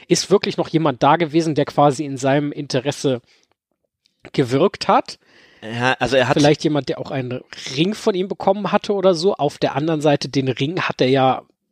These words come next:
Speaker 1: nicht mit nach Numenor genommen. Insofern, wie schaut's da aus?
Speaker 2: Also er hat ja sicherlich zumindest noch die Unterstützung, äh, durch die,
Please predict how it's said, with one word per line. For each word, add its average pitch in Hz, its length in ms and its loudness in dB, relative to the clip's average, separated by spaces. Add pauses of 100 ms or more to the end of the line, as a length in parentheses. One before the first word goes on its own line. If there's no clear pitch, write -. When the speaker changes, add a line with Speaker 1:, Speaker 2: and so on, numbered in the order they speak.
(100)
Speaker 1:
nicht 147 340 -4
mit - 140 -6
nach 123 140 -2
Numenor 131 400 -4
genommen. 127 500 -2
Insofern, 139 800 -4 (500)
wie 151 140 -2
schaut's - 420 2
da 123 180 2
aus? 147 260 2
Speaker 2:
Also - 140 0
er 123 100 4
hat 135 100 2
ja 139 100 4
sicherlich 127 440 0
zumindest 123 360 -4
noch 120 100 0
die 113 100 -2
Unterstützung, 113 680 -4 (140)
äh, 104 400 0
durch - 180 -6
die, 101 340 -2